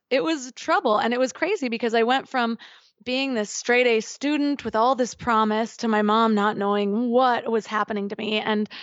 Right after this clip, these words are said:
being afraid that I was even going to survive. And so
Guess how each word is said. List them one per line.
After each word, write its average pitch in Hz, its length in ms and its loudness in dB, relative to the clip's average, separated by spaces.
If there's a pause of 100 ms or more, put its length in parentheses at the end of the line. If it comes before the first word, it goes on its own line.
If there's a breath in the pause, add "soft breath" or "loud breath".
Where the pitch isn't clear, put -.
(240 loud breath)
being 262 220 0
afraid 254 320 2
that 262 80 2
I 247 80 4
was 240 180 2
even 247 180 0
going 226 220 2
to 214 80 -4
survive. 214 560 0
And 220 200 -4
so 220 260 0